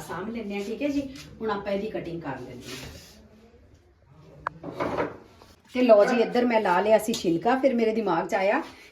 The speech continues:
ਕਿ ਇਹਦਾ ਛਿਲਕਾ ਬਹੁਤ ਜ਼ਿਆਦਾ ਵਧੀਆ ਸੌਫਟ ਹੈ ਤੇ ਛਿਲਕਾ ਵੀ ਲ-, ਵਿੱਚੇ ਮਤਲਬ ਕੱਟ ਲੈਂਦੀ ਹਾਂ, ਛਿਲਕੇ ਸਮੇਤ ਵੀ, ਠੀਕ ਹੈ। ਤੇ ਆਹ ਦੇਖ ਲਓ, ਜਿਵੇਂ ਖੀਰਾ ਨਹੀਂ ਹੁੰਦਾ, ਇੱਕਦਮ ਇੱਦਾਂ ਮਤਲਬ ਸੌਫਟ ਸੌਫਟ ਹੈ।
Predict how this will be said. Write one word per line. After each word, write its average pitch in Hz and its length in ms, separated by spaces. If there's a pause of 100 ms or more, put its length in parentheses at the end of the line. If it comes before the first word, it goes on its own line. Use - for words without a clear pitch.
ਕਿ 254 100
ਇਹਦਾ 285 200
ਛਿਲਕਾ 294 380
ਬਹੁਤ 233 320
ਜ਼ਿਆਦਾ 226 280
ਵਧੀਆ 214 340
ਸੌਫਟ 175 400
ਹੈ 240 60
ਤੇ 254 140
ਛਿਲਕਾ 196 380
ਵੀ 202 120
ਲ-, 170 180
ਵਿੱਚੇ 202 360
ਮਤਲਬ 220 440 (360)
ਕੱਟ 185 220
ਲੈਂਦੀ 185 280
ਹਾਂ, 320 100
ਛਿਲਕੇ 190 360
ਸਮੇਤ 165 400
ਵੀ, 170 100
ਠੀਕ 190 200
ਹੈ। 254 80
ਤੇ 254 80
ਆਹ 170 140
ਦੇਖ 170 180
ਲਓ, 226 240 (360)
ਜਿਵੇਂ 240 280
ਖੀਰਾ 220 360
ਨਹੀਂ 320 160
ਹੁੰਦਾ, 262 200
ਇੱਕਦਮ 240 580
ਇੱਦਾਂ 214 360
ਮਤਲਬ 214 260
ਸੌਫਟ 170 380
ਸੌਫਟ 170 360
ਹੈ। 226 100